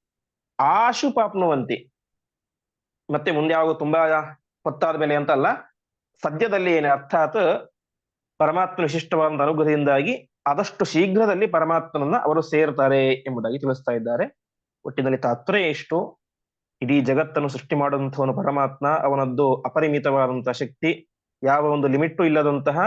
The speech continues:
ವಿಶಿಷ್ಟವಾದಂತಹ ಶಕ್ತಿ ಪರಮಾತ್ಮನ ಶಕ್ತಿ ಅಂತ. ಪರಮಾತ್ಮನನ್ನ ಸರ್ವಶಕ್ತ,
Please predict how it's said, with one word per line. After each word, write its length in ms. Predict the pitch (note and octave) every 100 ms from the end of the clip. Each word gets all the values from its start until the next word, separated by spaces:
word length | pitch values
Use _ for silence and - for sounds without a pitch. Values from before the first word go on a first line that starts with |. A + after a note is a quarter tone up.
| - C3+
ವಿಶಿಷ್ಟವಾದಂತಹ 840 | E3+ D#3+ - D3 C#3+ C#3 C#3 C3+
ಶಕ್ತಿ 380 | C3+ A#2+ - C3 C3 C3+
ಪರಮಾತ್ಮನ 460 | C3+ C3 C3+ C3+ C3
ಶಕ್ತಿ 420 | - C3 - C#3
ಅಂತ. 200 | A#2+ A#2 D#3+ D#3+ - _ _ _ _ _ _ _ D3
ಪರಮಾತ್ಮನನ್ನ 800 | D#3 F#3+ G3 - F3 E3 D#3+ A#3 - - _ -
ಸರ್ವಶಕ್ತ, 680 | F3+ D#3 G3+ B3 G#3 - -